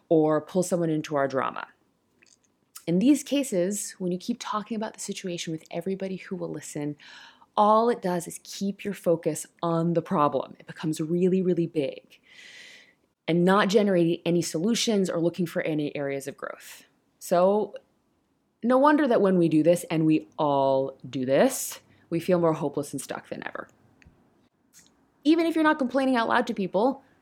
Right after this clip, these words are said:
what does the conversation in your mind look like? When we turn situations over and over again in our mind, that's called rumination. And essentially what you're doing is you're meditating on something. So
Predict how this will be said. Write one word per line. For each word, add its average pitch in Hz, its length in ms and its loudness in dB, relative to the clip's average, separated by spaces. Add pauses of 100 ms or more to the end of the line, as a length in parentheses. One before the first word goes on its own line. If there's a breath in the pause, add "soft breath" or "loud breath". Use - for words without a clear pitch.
(460 soft breath)
what 202 300 0
does 240 140 -4
the 233 80 -2
conversation 214 580 -4
in 202 80 0
your 202 100 0
mind 214 280 2
look 196 160 0
like? - 520 -4 (840 soft breath)
When 165 140 -2
we 160 60 2
turn 233 380 -2
situations 180 880 -4 (120)
over 170 240 4
and 165 100 2
over 156 220 0
again 151 240 -4
in 139 100 -6
our 135 120 -4
mind, 147 320 -4
that's - 160 -8
called 147 220 -10
rumination. 143 840 -8 (400 loud breath)
And 220 80 -4
essentially 254 440 -2
what 208 160 -4
you're 185 100 -4
doing 165 220 -2
is 143 100 -4
you're 147 100 -2
meditating 160 640 0 (100)
on 135 340 -4
something. - 440 -12 (760 loud breath)
So 151 480 2